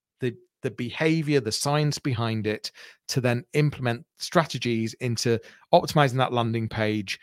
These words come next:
to ultimately get that conversion. Uh, and I can see how this all fits together. And I think the article that you've mentioned, I was just having a quick scan, um, it really would bring it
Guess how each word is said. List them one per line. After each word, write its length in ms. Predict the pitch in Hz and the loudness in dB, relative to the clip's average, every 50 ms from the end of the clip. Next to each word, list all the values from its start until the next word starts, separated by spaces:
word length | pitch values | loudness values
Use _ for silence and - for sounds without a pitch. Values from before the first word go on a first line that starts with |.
| - - - _ _ _ - | -18 -20 -20 _ _ _ -6
to 340 | - - - 127 123 120 - - _ _ _ | -2 0 2 2 2 0 -2 -10 _ _ _
ultimately 540 | - 139 143 139 - - 113 110 107 101 107 | 2 2 2 2 0 -4 -6 -6 -4 -6 -6
get 240 | 104 117 110 110 - | -2 -2 -2 -2 -2
that 180 | 110 110 101 | -4 -4 -4
conversion. 560 | - - 117 107 101 104 104 107 101 - 98 98 - - - - _ _ | -4 -6 -4 -2 0 0 0 0 0 -2 -6 -8 -10 -16 -20 -20 _ _
Uh, 160 | - 113 110 - | -6 -6 -4 -4
and 100 | - 123 | -2 -2
I 60 | 117 - | -2 -2
can 160 | - 120 113 | -2 -2 -2
see 160 | - - 117 | -2 -2 0
how 120 | 110 110 | 0 0
this 200 | 107 107 110 - | 0 -2 -2 -2
all 100 | 120 110 | -2 -4
fits 180 | 104 - - - | -4 -4 -8 -6
together. 240 | - 120 120 113 110 | -4 -2 -2 0 0
And 80 | 117 117 | -2 -2
I 40 | 110 | 0
think 220 | - 143 131 - | 0 -2 -2 0
the 100 | 120 120 | 2 4
article 420 | 120 127 120 107 - - - 120 110 | 6 6 6 4 2 -2 -2 -2 -2
that 120 | 113 - | -4 -4
you've 200 | 113 110 110 98 | -4 -4 -4 -2
mentioned, 720 | 117 120 127 127 120 - - 110 104 101 104 104 104 98 - - - - _ - | -2 0 0 0 0 0 -2 -4 -4 -4 -6 -8 -8 -10 -12 -16 -20 -20 _ -4
I 40 | 104 | -2
was 120 | 113 110 | -2 -2
just 160 | - 117 - | -2 -4 -4
having 160 | 117 110 107 | -4 -4 -4
a 40 | 101 | -4
quick 280 | - - 107 110 - - | -2 -4 -6 -6 -2 -2
scan, 440 | - - - 120 110 104 101 98 98 - - - - _ _ _ | 0 2 2 2 2 0 -2 -4 -6 -10 -14 -20 -20 _ _ _
um, 360 | 117 113 110 110 113 110 110 - _ _ _ | -2 0 0 0 0 -2 -4 -6 _ _ _
it 140 | - 143 139 - | -6 -6 -4 -4
really 500 | 147 127 131 135 135 135 127 117 113 123 - _ | 0 4 6 6 6 4 2 -2 -4 -8 -16 _
would 240 | - 123 123 113 - | 0 0 0 0 0
bring 260 | - 127 127 123 120 | 0 0 0 2 2
it 100 | 117 120 | 0 -2